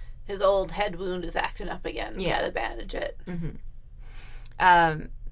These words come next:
Speaker 2: so he's back at work, but he gets a call from the cops because, and we see this scene: the mermaid has showed up on, um, s-, s-, Statue of Liberty.
Speaker 1: Mm.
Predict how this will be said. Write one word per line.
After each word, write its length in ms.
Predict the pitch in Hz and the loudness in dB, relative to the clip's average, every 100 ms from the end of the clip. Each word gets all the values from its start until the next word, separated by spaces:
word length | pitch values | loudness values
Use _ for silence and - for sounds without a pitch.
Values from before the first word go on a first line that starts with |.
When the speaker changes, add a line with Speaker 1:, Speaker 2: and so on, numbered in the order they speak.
| - | -8
Speaker 2:
so 140 | - 196 | -2 0
he's 140 | 220 | 4
back 180 | 220 208 | 6 6
at 60 | 196 | 6
work, 200 | 196 - | 4 2
but 120 | 180 | -4
he 140 | 190 202 | 0 0
gets 180 | 196 | 0
a 40 | 175 | -2
call 500 | - 196 170 165 - - - - | 2 4 6 4 0 -10 -10 -8
from 140 | 170 | -4
the 60 | 160 | -4
cops 420 | - 165 135 - - - - | 0 2 0 -4 -10 -10 -8
because, 500 | 190 165 185 175 170 | -6 0 2 2 0
and 200 | - 170 180 | -2 -2 -2
we 100 | 247 | -2
see 220 | 285 294 | -2 0
this 200 | 240 208 | 0 0
scene: 440 | - 170 165 165 - - - | -6 -4 -4 -4 -8 -10 -6
the 100 | 196 | -2
mermaid 340 | 208 247 269 254 | 2 2 4 4
has 120 | 233 | 4
showed 240 | - 233 | 2 4
up 240 | 214 208 - - - - | 4 2 -2 -10 -10 -2
on, 720 | 190 190 190 185 185 185 180 - - - - - - | 6 8 8 6 0 -4 -6 -8 -10 -12 -12 -10 -2
um, 560 | 156 165 156 160 156 - - - - - - - - - - - - | 2 2 2 0 -4 -8 -10 -14 -14 -12 -10 -10 -8 -8 -8 -8 -8
s-, 240 | - - - | -8 -8 -6
s-, 100 | - - - - - | -6 -8 -8 -10 -8
Statue 400 | - 196 185 185 | -8 -8 -6 -8
of 60 | 180 | -6
Liberty. 480 | 180 190 202 208 - - - | -6 -2 -2 -2 -6 -12 -10
Speaker 1:
Mm. 220 | - 196 | -8 -8